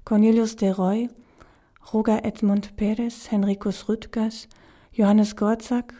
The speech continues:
Wladislaw Golaczewski, Bronislaw Misiel, Alexander Taranex, Reja Kleja, Ladislav Djorek, Johann Maybaum, Jan Hofmann,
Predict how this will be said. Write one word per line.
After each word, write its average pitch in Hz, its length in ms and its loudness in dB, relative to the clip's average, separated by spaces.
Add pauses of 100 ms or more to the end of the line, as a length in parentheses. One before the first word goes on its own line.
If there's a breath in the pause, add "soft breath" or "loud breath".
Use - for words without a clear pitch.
(120)
Wladislaw 196 880 -2 (120)
Golaczewski, 214 1040 -4 (320 loud breath)
Bronislaw 214 520 4
Misiel, 208 580 0 (440 soft breath)
Alexander 214 600 2
Taranex, 240 720 0
Reja 196 280 -2
Kleja, 190 560 -6 (400)
Ladislav 220 480 2
Djorek, 240 480 -4 (440 soft breath)
Johann 180 280 0
Maybaum, 226 640 -2 (160)
Jan 180 220 -2
Hofmann, 220 580 -2